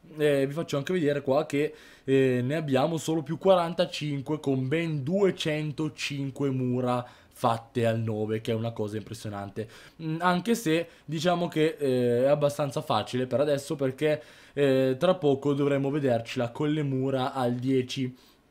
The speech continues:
e quelle costano un po' tantino, tre milioni l'uno. E giusto per intenderci, eh, il municipio al livello massimo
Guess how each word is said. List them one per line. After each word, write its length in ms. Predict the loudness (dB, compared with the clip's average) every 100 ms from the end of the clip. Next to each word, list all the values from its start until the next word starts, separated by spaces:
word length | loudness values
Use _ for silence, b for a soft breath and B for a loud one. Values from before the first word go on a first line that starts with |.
| -8
e 60 | 0
quelle 400 | 2 2 -2 -2
costano 400 | -4 -4 -4 -4
un 100 | -4
po' 140 | -4
tantino, 560 | -4 -6 -6 -4 -4 -2
tre 180 | -4
milioni 360 | -2 0 0 0
l'uno. 440 | -2 -4 -6 -8 -12 B B B
E 280 | 2 4 4
giusto 260 | 0 -4 -2
per 140 | -2
intenderci, 840 | -2 2 2 2 -2 -4 -6 -6 -6 b _ _
eh, 200 | -2 0 0
il 140 | -2
municipio 800 | 0 -2 -4 -4 -2 0 0 0
al 180 | 0 2
livello 340 | 2 2 0 0
massimo 680 | -2 -6 -6 -4 -2 -4